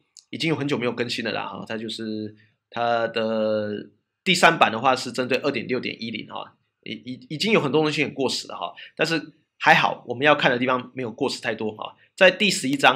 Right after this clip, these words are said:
啊，第十一章的这个，第十一章的哪一节？让我看一下哈，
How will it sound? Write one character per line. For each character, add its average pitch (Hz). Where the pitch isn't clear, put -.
啊， -
第 208
十 151
一 156
章 151
的 123
这 127
个， 110
第 160
十 135
一 120
章 123
的 110
哪 117
一 113
节？ -
让 110
我 -
看 -
一 -
下 -
哈， -